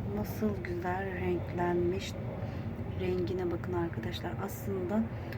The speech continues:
bu cam var arasında. Nasıl oldu bilmiyorum. Soğuğu güzel yemiş galiba burada, batı tarafında. Ya da türünden dolayı.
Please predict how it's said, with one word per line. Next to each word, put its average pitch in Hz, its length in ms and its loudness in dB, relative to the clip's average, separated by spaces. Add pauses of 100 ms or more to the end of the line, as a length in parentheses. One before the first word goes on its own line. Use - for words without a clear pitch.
(220)
bu 208 180 -2
cam 202 320 4
var 180 140 2
arasında. 175 640 2
Nasıl 185 280 -2
oldu 175 260 2
bilmiyorum. 185 380 2 (260)
Soğuğu 180 300 4 (100)
güzel - 240 0 (160)
yemiş 175 380 4
galiba 156 500 2
burada, 170 340 0
batı - 180 -2
tarafında. 156 580 0 (1080)
Ya 202 120 4
da 202 180 4 (160)
türünden 180 600 2
dolayı. 165 400 2